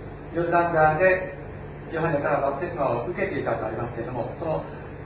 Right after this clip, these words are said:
罪を告白しというのは、口に出して、外に向かって告白するという、そういうギリシャ語の言葉が使われています。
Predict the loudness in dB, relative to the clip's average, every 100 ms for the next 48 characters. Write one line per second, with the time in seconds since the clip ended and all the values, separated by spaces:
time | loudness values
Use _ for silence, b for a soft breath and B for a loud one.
0 | -10 -2 2 4 2 2 0 -2 -4 -2
1 | 0 4 4 2 -4 -10 -10 -8 -4 2
2 | 2 2 2 0 0 -2 -2 0 -2 0
3 | 0 0 -2 0 0 -2 -8 -12 -8 -8
4 | -4 -4 -2 -4 -2 -2 0 -2 -2 0
5 | 0 2 0 -2 -4 -6 -2 0 0 -2
6 | -2 -4 -4 -4 -6 -6 -6 -10 -10